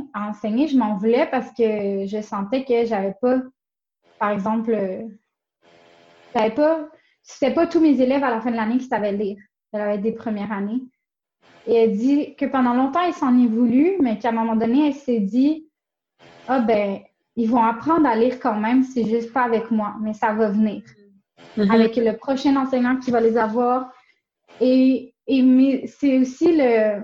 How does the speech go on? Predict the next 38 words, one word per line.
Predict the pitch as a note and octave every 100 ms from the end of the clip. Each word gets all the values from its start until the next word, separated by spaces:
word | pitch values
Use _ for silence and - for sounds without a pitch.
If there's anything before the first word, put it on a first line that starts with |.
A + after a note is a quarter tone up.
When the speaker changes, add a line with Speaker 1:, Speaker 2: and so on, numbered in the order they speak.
| B3 A#3 _ _ _ _ _
Speaker 1:
le | B3 A#3+
discours | A3 A3 - D#4+
que | D#4+ C4
j'avais | A#3+ G#3+ A#3+ C#4 C4
de | A#3
mes | G#3+ G#3+ G3+
collègues | A3 G3+ A#3+ B3+ G#3+ - _ _ _ _ - -
qui | B3+ A3+
était | A3+ A3+
rassurant | A3 G#3+ A3 A#3 A3+
aussi, | A3+ - D4+ E4+ E4 _ _ _
parce | - - A#3
que |
comme | C4+ C4 C4 B3
nouvelle | A#3+ A#3+ C4+
enseignante, | B3+ B3+ B3 D4 D4
tu | A#3
veux | A#3
comme | A#3 G3
tout | E4 -
faire | - C#4 C#4
parfait, | A3 - - D4+
mais | C#4+ G3+
t'es | B3+
nouvelle, | A3 G#3 A#3+ B3+ A#3+ -
tu |
sais, | A#3
c'est | G#3+
impossible. | G3 G3+ G#3+ - C#4 B3 - _ _ -
Speaker 2:
Mm-hmm. | G3 G3+ F#3+
Speaker 1:
Alors | A3+ A3+
mes | A3+
collègues, | B3 A#3+ C4+
ils | B3+
me | A3+
disaient, | G#3+ B3+
Tu | B3+
sais, | - E4 F4+